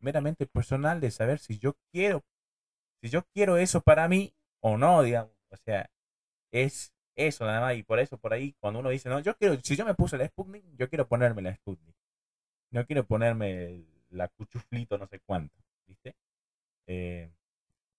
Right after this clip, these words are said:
creo que el, el debate que se genera va por ese lado, digo, no sé, yo lo veo de, desde ahí, no sé si cómo,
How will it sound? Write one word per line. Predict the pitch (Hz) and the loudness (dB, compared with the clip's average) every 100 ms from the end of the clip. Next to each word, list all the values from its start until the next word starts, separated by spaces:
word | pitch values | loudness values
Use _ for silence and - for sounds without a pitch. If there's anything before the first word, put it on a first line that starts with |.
| _ - | _ -4
creo | 170 | -2
que | - 123 - | 0 -4 0
el, | 107 - | -2 0
el | 113 | 2
debate | 110 131 170 143 | 6 6 6 2
que | 110 | -2
se | 107 | -2
genera | - 110 143 113 | -2 0 4 4
va | 87 113 | 4 4
por | - 101 | 4 2
ese | 107 90 | 2 4
lado, | 107 98 78 | 6 6 4
digo, | 80 - | -4 -8
no | 92 | -8
sé, | - 92 _ _ | -4 -6 _ _
yo | 117 139 | 2 4
lo | 117 | 4
veo | 120 127 | 4 4
de, | 101 90 | 2 0
desde | 90 90 92 | -2 -2 0
ahí, | 107 104 90 | 0 0 -4
no | 90 | -6
sé | - 101 | -4 -6
si | 95 | -6
cómo, | - 98 87 | -4 -4 -4